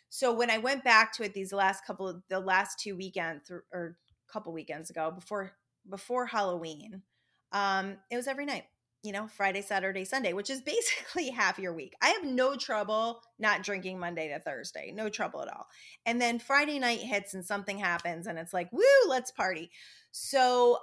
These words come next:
I don't like that. I don't like that it has control over me. I don't like that I wake up, and I don't get drunk.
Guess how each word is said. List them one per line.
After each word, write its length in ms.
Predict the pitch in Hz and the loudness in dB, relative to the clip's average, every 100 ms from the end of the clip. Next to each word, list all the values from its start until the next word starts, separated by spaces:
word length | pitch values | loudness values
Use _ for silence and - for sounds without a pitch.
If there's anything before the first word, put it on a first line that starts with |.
| - | 4
I 300 | 208 226 233 | 6 8 6
don't 300 | 220 214 214 | 4 0 2
like 260 | 247 269 - | 0 0 -2
that. 240 | 165 - | -4 -4
I 120 | - 202 | -6 -4
don't 240 | 214 180 | -4 -4
like 160 | 202 202 | -4 -4
that 120 | 196 | -4
it 60 | |
has 220 | 185 196 - | -4 -4 -8
control 360 | 185 - 269 | -12 -6 -4
over 200 | 262 254 | -2 -2
me. 200 | 247 240 | -2 -2
I 160 | - 202 | -2 -2
don't 300 | 202 208 185 | -2 -6 -2
like 260 | 196 190 | -2 -2
that 120 | - 185 | -4 -4
I 100 | 175 | -4
wake 320 | 180 185 190 | -4 -6 -2
up, 220 | 175 175 | -2 0
and 120 | 240 247 | -2 0
I 100 | 254 | 0
don't 300 | 277 285 220 | -2 -4 0
get 200 | 220 - | -2 -2
drunk. 360 | 180 151 139 | -6 -6 -8